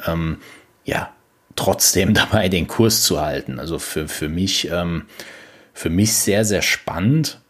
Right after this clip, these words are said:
Ähm, natürlich, und da sind wir jetzt wieder an dem Punkt, den wir ja oft haben im, im Podcast, wir,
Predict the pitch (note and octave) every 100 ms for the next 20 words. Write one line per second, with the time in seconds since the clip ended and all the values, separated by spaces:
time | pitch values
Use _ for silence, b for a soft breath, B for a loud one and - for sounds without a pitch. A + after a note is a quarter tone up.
0 | - F2+ F2 F2 - _ _ _ _ _
1 | _ _ - F#2+ - G#2+ A#2+ A2 F#2 F2+
2 | E2+ F2+ G#2 G2+ G2+ F#2+ F#2 E2 F2 F#2+
3 | G2 F#2 F2 B B B _ _ _ _
4 | - F#2 F2+ F2 - A2 A2 G2 F#2 F#2
5 | E2+ - - - - E2 D#2 D#2 D2+ C#2+
6 | D#2 D#2+ - D#2+ - - E2+ F2+ - E2
7 | E2 E2 C#2